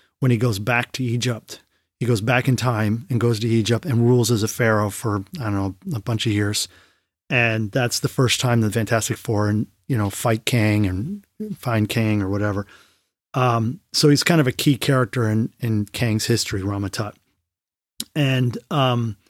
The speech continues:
the, the design of the face on the sarcophagus, if you look, it has, it has, like, a mix of Kang's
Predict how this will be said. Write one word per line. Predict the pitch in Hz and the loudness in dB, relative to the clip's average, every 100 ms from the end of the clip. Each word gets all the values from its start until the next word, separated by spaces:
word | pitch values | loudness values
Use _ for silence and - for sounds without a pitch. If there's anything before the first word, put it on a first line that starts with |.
| _ _ _ _ _ - | _ _ _ _ _ -4
the, | 135 131 107 _ - | 0 0 -4 _ 0
the | 143 | 0
design | 113 139 107 170 196 208 | 2 -2 0 0 2 2
of | 170 120 | 2 0
the | 131 | -6
face | - - 175 165 147 - - - | -6 -8 0 2 2 0 -4 -6
on | 135 123 | -4 -4
the | 113 | -4
sarcophagus, | 104 117 - - 139 - - - - - - _ _ _ _ _ _ _ _ _ - | -6 -8 -8 -6 -6 -6 -12 -12 -14 -16 -16 _ _ _ _ _ _ _ _ _ -4
if | 151 120 | -2 -2
you | 127 | -2
look, | 131 165 143 - - _ _ _ | 2 4 2 -2 -20 _ _ _
it | 165 120 170 143 - | -6 -6 -8 -12 -10
has, | - - 175 175 - - 180 - - - - - | -10 -2 0 2 0 -4 -2 -2 -4 -8 -14 -12
it | - | -12
has, | - 185 | -6 -2
like, | 165 151 | 0 0
a | 120 | 0
mix | 131 175 117 - - - _ _ - | 2 2 0 -4 -6 -6 _ _ -8
of | 139 123 113 - | -6 -4 -6 -12
Kang's | - 160 156 160 156 - | -4 0 2 2 0 -2